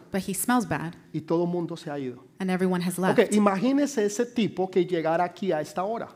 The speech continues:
Speaker 1: Imagine if he came here
Speaker 2: ¿Usted
Speaker 1: at
Speaker 2: qué
Speaker 1: this
Speaker 2: haría?
Speaker 1: hour. What would you do?
Speaker 2: ¿Usted se correría del lugar?
Speaker 1: Would you move?
Speaker 2: ¿Usted le daría la bienvenida?
Speaker 1: Would you welcome him?
Speaker 2: ¿O todos nos empezaríamos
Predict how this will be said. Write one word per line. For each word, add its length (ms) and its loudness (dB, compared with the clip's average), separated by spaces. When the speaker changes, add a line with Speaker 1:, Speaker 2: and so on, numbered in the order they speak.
Speaker 1:
Imagine 380 2
if 100 -4
he 80 -2
came 260 -4
here 380 0
Speaker 2:
¿Usted 320 2
Speaker 1:
at 60 -6
Speaker 2:
qué 100 4
Speaker 1:
this 100 4
Speaker 2:
haría? 220 4
Speaker 1:
hour. 240 -6
What 160 2
would 160 2
you 80 -2
do? 240 0
Speaker 2:
¿Usted 260 6
se 240 6
correría 760 6
del 160 4
lugar? 420 4
Speaker 1:
Would 140 4
you 160 0
move? 480 -2
Speaker 2:
¿Usted 600 10
le 100 8
daría 340 8
la 160 6
bienvenida? 840 4
Speaker 1:
Would 140 2
you 160 0
welcome 360 2
him? 220 0
Speaker 2:
¿O 140 6
todos 400 6
nos 200 4
empezaríamos 1080 2